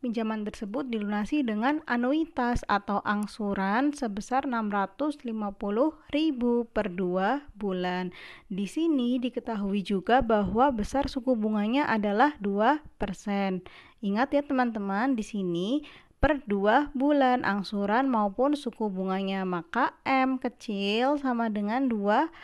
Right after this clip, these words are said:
bulan. Kemudian yang ditanyakan adalah besarnya angsuran pada bulan kedua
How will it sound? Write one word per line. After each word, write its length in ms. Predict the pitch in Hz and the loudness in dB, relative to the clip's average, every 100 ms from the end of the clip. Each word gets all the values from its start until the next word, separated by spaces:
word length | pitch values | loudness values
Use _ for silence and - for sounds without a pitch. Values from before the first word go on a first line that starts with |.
| - - - | -18 -12 -4
bulan. 560 | 196 196 196 196 202 - _ _ _ _ _ - | -2 0 0 -2 -4 -8 _ _ _ _ _ -4
Kemudian 800 | 220 214 208 214 311 233 240 302 | 0 2 2 2 4 4 4 4
yang 160 | 254 226 | 4 2
ditanyakan 560 | 214 220 214 220 311 320 | 0 0 0 2 2 2
adalah 400 | 233 220 254 302 | 2 4 4 4
besarnya 560 | 226 - 226 220 285 | 0 0 0 2 2
angsuran 720 | - 254 240 247 220 226 302 | 2 0 0 0 2 4 4
pada 240 | 294 240 220 | 4 2 0
bulan 480 | 196 196 226 294 285 | 0 2 2 2 2
kedua 960 | 330 370 - _ - 208 214 277 302 | 2 0 -8 _ -2 2 6 6 4